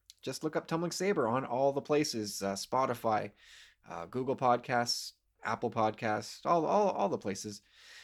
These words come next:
And, uh, you'll find us there. Otherwise, I am on Twitter at Tumbling Saber. That's the best place to find me on social media. And, uh, love to, c-, uh,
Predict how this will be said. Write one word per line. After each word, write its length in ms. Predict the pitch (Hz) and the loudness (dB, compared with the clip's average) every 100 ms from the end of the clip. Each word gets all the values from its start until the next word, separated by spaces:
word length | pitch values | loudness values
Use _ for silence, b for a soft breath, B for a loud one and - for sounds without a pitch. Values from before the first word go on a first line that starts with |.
| B B | B B
And, 260 | 117 120 127 | -6 -4 -2
uh, 200 | 123 131 | -2 -4
you'll 180 | 131 | -6
find 200 | 120 135 | -2 0
us 120 | 139 - | 0 0
there. 400 | 165 190 190 196 | 4 4 4 -2
Otherwise, 460 | 143 156 165 165 - | -4 2 4 2 0
I 140 | 131 147 | -2 0
am 180 | 143 131 | 0 -4
on 180 | 127 139 | -6 -6
Twitter 340 | - 139 131 - | -6 -2 -2 -2
at 160 | 113 | -4
Tumbling 340 | - 120 113 110 | -4 -4 -4 -4
Saber. 480 | - 127 123 131 - _ _ - | -4 -4 -2 -4 -8 _ _ -4
That's 160 | 120 | -2
the 100 | - | -2
best 240 | 110 110 - | -2 -2 -2
place 160 | 110 | -8
to 80 | - | -8
find 200 | - 107 | -4 -4
me 60 | 107 | -2
on 100 | 101 | -4
social 300 | - 107 113 | -6 -8 -8
media. 340 | 139 160 202 b b b b | -6 -6 -8 b b b b
And, 240 | 160 156 165 | -8 -4 0
uh, 220 | 170 170 - - - | 0 -2 -8 -18 -4
love 160 | 160 | -2
to, 100 | 160 - | -2 -6
c-, 100 | - | -10
uh, 60 | 156 | -10